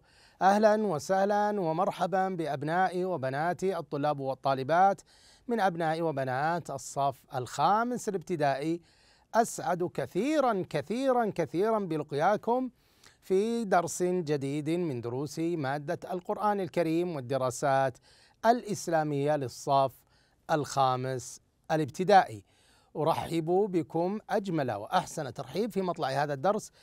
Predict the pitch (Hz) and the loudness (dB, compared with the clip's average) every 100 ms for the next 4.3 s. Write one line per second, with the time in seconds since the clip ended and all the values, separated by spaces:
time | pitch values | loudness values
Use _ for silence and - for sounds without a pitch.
0 | - _ - 254 254 247 214 180 165 131 | -20 _ -2 2 4 4 2 -2 -4 -2
1 | 127 135 185 220 175 151 139 135 120 104 | -2 -2 -2 -2 0 0 0 -2 -8 -6
2 | 147 160 139 120 - _ _ - 202 175 | 2 4 4 0 -6 _ _ -4 -4 -4
3 | - 151 139 139 123 - - 139 123 123 | -2 2 2 2 -2 -10 -8 -4 2 4
4 | 127 127 117 | 4 2 -2